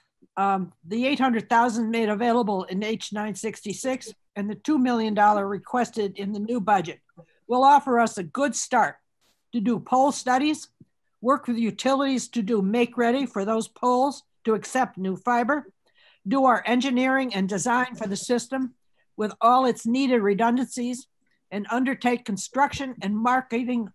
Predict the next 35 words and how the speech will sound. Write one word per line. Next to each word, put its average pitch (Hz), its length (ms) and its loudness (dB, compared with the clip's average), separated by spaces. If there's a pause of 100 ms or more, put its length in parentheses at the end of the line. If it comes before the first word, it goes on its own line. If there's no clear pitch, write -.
all 269 240 6
leading 269 320 0
to 226 140 -2
the 208 100 -4
day 233 320 0
when 214 280 -2
we 220 140 -2
can 202 200 -6
light 233 320 0
up 240 180 0
the - 160 -8
fiber 185 460 2 (500)
to 220 140 0
all 254 180 6
our 220 140 4
homes 220 280 0
and 190 140 -4
businesses. 185 580 -8 (1800)
Toward 254 240 2
that 247 180 8
end, 254 240 6
the 208 60 2
primary 269 560 2
purpose 226 580 -2 (100)
of 214 140 -4
the 214 80 -4
two 277 240 -4
million 233 380 -2
dollar 208 280 0
request 220 600 -2 (340)
for 202 160 -6
each 247 180 -4
C 247 260 -6
U 208 140 0
D 196 380 -2